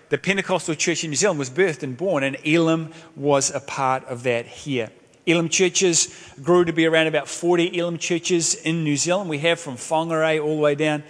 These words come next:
to, uh, Invercargill. Uh, the Elim Pentecostal Church in the U K has about five hundred and fifty churches, and there are over nine thousand Elim or Elim affiliated churches in over fifty-six countries around the world,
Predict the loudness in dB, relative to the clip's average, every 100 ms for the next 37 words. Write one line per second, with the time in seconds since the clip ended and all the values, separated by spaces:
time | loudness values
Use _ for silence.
0 | -18 -20 -18 -6 0 2 2 0 0 0
1 | 0 -2 -2 2 4 4 0 -8 -18 -20
2 | -20 -20 _ -8 -4 0 2 4 2 -2
3 | -8 -12 -2 -2 0 -2 -2 -2 -2 -2
4 | -2 -2 -4 -4 -2 0 0 -4 -14 -2
5 | 0 2 2 4 2 0 2 2 2 -4
6 | -4 -6 -6 -2 -2 -2 -4 -2 0 -2
7 | -4 -4 -6 -8 -20 -10 -4 0 2 4
8 | 2 0 -2 -2 0 2 2 -2 -6 -4
9 | 0 4 4 2 0 -2 -4 -4 -2 0
10 | 0 0 -2 -4 0 0 0 -2 -6 -2
11 | 0 2 2 0 -4 -4 -4 -4 -6 -8
12 | -4 -4 -4 -6 -8 -8 -6 -6 -4 -6
13 | -4 -6 -2 -2 -2 -4 -2 -2 -2 -2
14 | -2 -2 -2